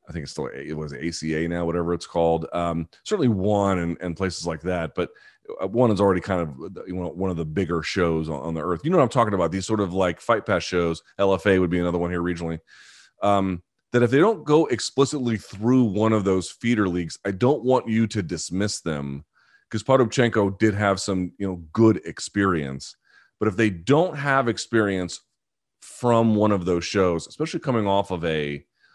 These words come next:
long layoff, all I would say is not to discount them, but you would definitely wanna double check your homework. Like, sometimes I see guys coming out of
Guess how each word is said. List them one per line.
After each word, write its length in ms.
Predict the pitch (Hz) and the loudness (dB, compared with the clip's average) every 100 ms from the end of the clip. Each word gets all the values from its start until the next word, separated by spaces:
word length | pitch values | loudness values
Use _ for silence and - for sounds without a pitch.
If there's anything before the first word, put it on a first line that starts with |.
| _ - | _ -4
long 400 | 98 98 90 82 | 0 2 0 0
layoff, 460 | 87 104 135 - _ _ _ _ - | 2 4 2 -2 _ _ _ _ 2
all 280 | 120 156 | 6 6
I 80 | 160 | 6
would 180 | 135 131 | 4 2
say 240 | - 123 | 4 4
is 160 | 101 85 | 4 2
not 160 | 107 101 | -2 -2
to 120 | 92 | -6
discount 680 | 76 78 120 - 143 139 135 | -8 -2 -2 0 0 0 0
them, 240 | 165 190 _ _ _ _ _ _ _ | -2 -4 _ _ _ _ _ _ _
but 200 | 120 - | -6 -2
you 100 | 120 | 2
would 200 | 120 104 | 2 2
definitely 360 | 120 120 120 120 | 4 2 2 2
wanna 260 | 110 104 | 4 2
double 440 | 92 82 101 92 92 | -2 0 0 0 -4
check 360 | - 95 82 | -2 -2 -2
your 100 | 80 | -6
homework. 460 | 73 82 76 65 - | -6 -6 -6 -8 -4
Like, 120 | 98 | -4
sometimes 420 | - 160 165 143 | 2 2 4 2
I 40 | 117 | 0
see 200 | - 131 | 0 2
guys 240 | 113 110 | 4 2
coming 260 | - 117 104 | 2 0 2
out 160 | 98 | 2
of 160 | 92 80 | 2 -2